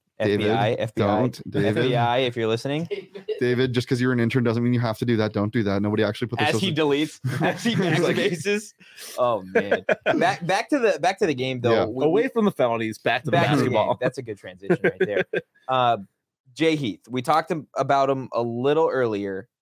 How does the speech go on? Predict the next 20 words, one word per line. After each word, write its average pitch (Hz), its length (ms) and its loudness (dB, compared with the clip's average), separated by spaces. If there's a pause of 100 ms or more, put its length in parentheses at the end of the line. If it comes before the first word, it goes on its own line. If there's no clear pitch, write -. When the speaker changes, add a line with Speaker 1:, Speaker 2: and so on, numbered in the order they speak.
Speaker 2:
He, 160 180 -4
he's 160 160 -4
gotta 147 240 2
be 120 140 -4
bottle 104 260 0
ser-, - 180 -12
he's 120 140 -8
gotta 117 160 2
get 101 100 -6
bottle 95 200 -6
service - 260 -18
tonight, 67 200 -16
right? 107 120 -4
Speaker 1:
Uh, 110 540 4
yeah, 113 320 2 (140)
he 139 120 2
does. 73 240 0
Speaker 3:
Heath 254 260 2
check. 214 480 0 (160)
Speaker 1:
He-, - 140 -10